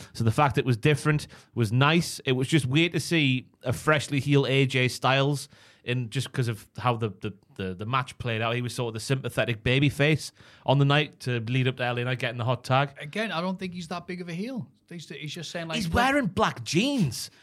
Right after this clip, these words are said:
Speaker 1: He's wearing black gloves.
Speaker 2: Yeah, but not black shirts from Bobby's
Speaker 1: <laughs>
Speaker 2: Shirt Emporium, importantly.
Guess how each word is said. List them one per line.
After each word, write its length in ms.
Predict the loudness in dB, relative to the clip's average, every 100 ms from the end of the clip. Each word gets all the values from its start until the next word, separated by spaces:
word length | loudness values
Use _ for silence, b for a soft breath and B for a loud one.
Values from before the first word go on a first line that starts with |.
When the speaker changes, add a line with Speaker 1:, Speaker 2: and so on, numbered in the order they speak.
| B
Speaker 1:
He's 160 | 2 4
wearing 320 | 4 4 4
black 320 | 4 4 4
gloves. 640 | 4 8 8 6 2 -8 -12 _
Speaker 2:
Yeah, 140 | -10 -6
but 100 | 0
not 220 | 2 2 2
black 160 | 0
shirts 420 | 2 2 4 2
from 220 | 2 0 2
Bobby's 360 | 2 2 0 -2 -4
Speaker 1:
<laughs> 120 | -6
Speaker 2:
Shirt 280 | 0 0 2
Emporium, 600 | 0 2 4 4 2 -2
importantly. 560 | -6 -2 -2 -2 -4